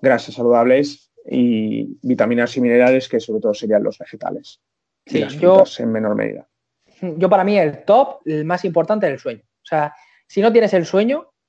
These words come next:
Speaker 2: bien distribuido, ya puedes hacer todo lo demás de puta madre, que te vas a... No va, posiblemente no consigas tu objetivo porque a nivel hormonal estarás destrozado y posiblemente,
Speaker 1: Tal
Speaker 2: pues,
Speaker 1: cual.
Speaker 2: digas, "Oye, pero ¿cómo estoy sufriendo diabetes?". Y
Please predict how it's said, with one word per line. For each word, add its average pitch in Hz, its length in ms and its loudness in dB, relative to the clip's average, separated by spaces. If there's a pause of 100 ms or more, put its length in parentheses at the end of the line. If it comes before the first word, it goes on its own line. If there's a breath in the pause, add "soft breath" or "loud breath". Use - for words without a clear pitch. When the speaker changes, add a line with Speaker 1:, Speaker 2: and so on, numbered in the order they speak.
(180)
Speaker 2:
bien 185 320 0
distribuido, 185 640 6
ya 190 140 4
puedes 196 200 4
hacer 180 200 2
todo 170 160 6
lo 165 80 6
demás 160 240 -2
de 160 100 2
puta 165 220 -2
madre, 254 320 0 (320)
que 170 440 2
te 175 80 2
vas 185 200 4
a... 196 280 2
No 214 240 2
va, 233 220 2
posiblemente 214 380 0
no 202 100 2
consigas 185 280 2
tu 180 80 0
objetivo 202 400 2
porque 185 180 -2
a 160 40 -2
nivel 175 200 -2
hormonal 180 340 -2
estarás 170 280 -2
destrozado 165 720 -2 (600)
y 180 120 0
posiblemente, 190 480 0
Speaker 1:
Tal 120 100 6
Speaker 2:
pues, 110 100 4
Speaker 1:
cual. 101 280 2 (440)
Speaker 2:
digas, 190 260 2
"Oye, 240 200 2
pero 185 160 0
¿cómo 233 540 0
estoy 220 200 2
sufriendo 208 340 2
diabetes?". 190 600 4
Y 180 320 -4